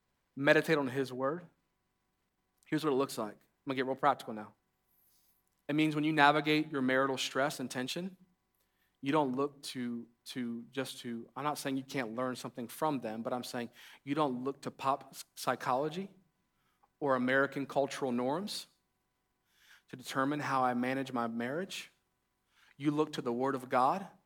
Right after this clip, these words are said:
which has stood the test of time and which will last into eternity. Pop psychology and cultural norms will come and go.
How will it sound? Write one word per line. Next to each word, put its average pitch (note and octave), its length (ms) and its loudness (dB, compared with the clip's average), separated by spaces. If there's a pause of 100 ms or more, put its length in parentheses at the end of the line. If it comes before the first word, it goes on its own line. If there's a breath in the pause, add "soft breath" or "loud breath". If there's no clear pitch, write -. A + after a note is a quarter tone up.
(300)
which - 140 -4
has C3+ 120 0
stood D#3 220 0
the D3 40 -2
test C#3+ 260 0
of B2+ 80 -6
time D#3+ 400 0 (1160)
and C3 120 0
which C#3 180 0
will C3+ 100 4
last C3+ 400 6
into C#3+ 180 -2
eternity. B2 520 -6 (1500)
Pop G#3+ 180 10
psychology F#3 540 6
and D3 100 2
cultural E3 340 2
norms D#3 200 0
will C#3 80 -4
come C3+ 200 -2
and A#2+ 100 -6
go. B2 260 -4